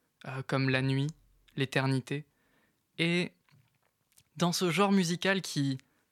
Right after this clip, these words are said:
fait beaucoup en puissance, comme tu dis, je trouve ça vachement beau et poétique que dans ces petits interstices, il y a des thèmes aussi beaucoup plus profonds et doux et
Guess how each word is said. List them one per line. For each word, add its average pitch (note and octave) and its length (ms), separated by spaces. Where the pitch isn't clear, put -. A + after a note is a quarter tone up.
fait D3 120
beaucoup D3 260
en C#3 100
puissance, E3 480
comme C#3+ 180
tu C#3+ 140
dis, D#3 220
je - 100
trouve C3+ 200
ça C3+ 260
vachement D3 760
beau C#3+ 300
et D3 80
poétique - 580
que - 100
dans C3 160
ces C3+ 140
petits C#3+ 240
interstices, C#3 540
il C#3 100
y C3 60
a C3 80
des B2+ 180
thèmes C#3+ 240
aussi C3+ 260
beaucoup C#3+ 220
plus - 140
profonds D3 580
et C3+ 180
doux C#3+ 360
et C3 760